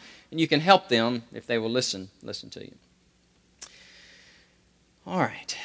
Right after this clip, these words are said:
Uh, I like what, uh, Grudem here, he quotes George Ladd when he says, "It is true that the early church lived in expectancy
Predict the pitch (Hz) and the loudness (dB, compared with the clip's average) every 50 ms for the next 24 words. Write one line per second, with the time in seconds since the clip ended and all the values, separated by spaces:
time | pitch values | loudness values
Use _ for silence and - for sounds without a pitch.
0 | - - - - - - - - - - - - - _ _ _ - 101 101 101 | -14 -16 -18 -20 -20 -20 -20 -20 -20 -20 -20 -20 -20 _ _ _ -14 -12 -12 -8
1 | 98 113 107 95 85 123 120 101 - - - 104 95 98 95 - - - - - | -4 -2 0 0 0 0 -2 -2 -2 -2 -4 -4 -4 -2 -6 -8 -10 -10 -8 -8
2 | - - - - - 95 117 117 135 143 139 123 110 123 123 120 113 104 - - | -8 -10 -10 -20 -20 -16 -6 2 4 4 6 4 4 2 2 2 2 2 0 2
3 | - 139 131 120 - - - - 131 127 123 117 117 - 120 127 127 123 117 113 | 6 6 6 6 4 -2 -6 -2 2 4 4 4 4 4 4 6 8 6 6 4
4 | 117 113 110 107 - 127 120 113 110 - 151 170 214 220 - - - 190 190 190 | 2 -4 -4 -2 0 2 2 2 2 2 0 -2 0 -2 -4 0 4 6 8 8
5 | 196 208 208 180 135 - - 117 127 156 180 185 190 - - - 147 135 123 120 | 8 6 8 6 6 6 4 4 6 6 8 8 6 4 4 4 6 4 4 2
6 | - 143 147 156 165 175 175 160 - - 151 151 156 156 156 - - 127 - - | 0 6 8 8 8 8 6 4 0 -4 -2 0 0 0 0 0 0 -2 2 2
7 | - - - 95 - - - - 98 - - - 90 - | 2 2 4 2 0 0 0 -6 -8 -6 -6 -6 -6 -8